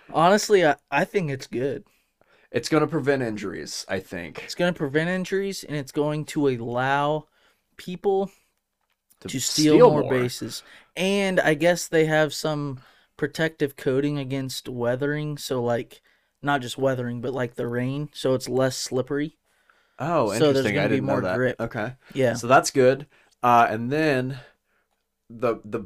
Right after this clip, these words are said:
Speaker 2: biggest news Connor and I have been waiting on was whether or not the implementation of
Speaker 1: Oh,
Speaker 2: a
Speaker 1: yeah.
Speaker 2: universal designated hitter was going to come into effect. Now, before we get into that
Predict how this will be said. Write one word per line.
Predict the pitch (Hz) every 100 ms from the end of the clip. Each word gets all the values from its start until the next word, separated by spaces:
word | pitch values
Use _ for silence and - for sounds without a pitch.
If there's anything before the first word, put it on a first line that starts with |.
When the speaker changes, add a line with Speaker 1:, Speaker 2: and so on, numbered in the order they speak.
| -
Speaker 2:
biggest | 151 151 175 -
news | 151 147 135 127
Connor | - 135 147 135
and | 117
I | 110 107
have | 104
been | 110 104
waiting | 101 98 95
on | 98 95 92 98 104
was | 110 107 98 98 -
whether | 107 135 151
or | 151
not | 147 123 107 101 - - - _ _ _ _
the | 117 123
implementation | 117 127 123 120 113 120 127 127 120
of | 117
Speaker 1:
Oh, | 135
Speaker 2:
a | 135
Speaker 1:
yeah. | 135
Speaker 2:
universal | 131 120 117 117 - 123 120 107 - 113
designated | 101 104 120 110 110 104 98
hitter | 87 123 110 104
was | 98 98
going | - 107 101
to | 101 104 95 95 87 _ _ _ _
come | - 123
into | 117 127 113
effect. | - 110 92 - - - - -
Now, | 127 117 113
before | 101 113 - 147 160
we | 147
get | 127 156 131
into | 123 127 - 123 117 107 104 - - - - _ _ _ _ _ -
that | 110 107 123 127 127 -